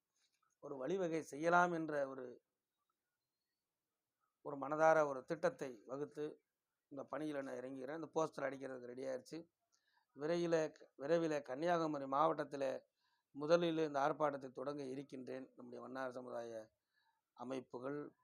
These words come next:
சமுதாய உறவுகள் இதில் வென்றெடுத்து இந்த சமுதாயத்தை வாழ வைப்பதற்கு உதவ வேண்டும் என்று கேட்டுக்கொண்டு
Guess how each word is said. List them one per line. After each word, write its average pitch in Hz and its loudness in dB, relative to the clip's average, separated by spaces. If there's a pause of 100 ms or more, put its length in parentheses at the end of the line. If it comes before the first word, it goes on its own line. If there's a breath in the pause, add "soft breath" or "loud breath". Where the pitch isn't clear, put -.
(580)
சமுதாய 131 -4
உறவுகள் 131 -6 (680)
இதில் 135 -6
வென்றெடுத்து 143 -2 (120)
இந்த 123 -16
சமுதாயத்தை 127 -6
வாழ 123 -2
வைப்பதற்கு 120 -10
உதவ 127 -6
வேண்டும் 117 -12
என்று 107 -18
கேட்டுக்கொண்டு 113 -10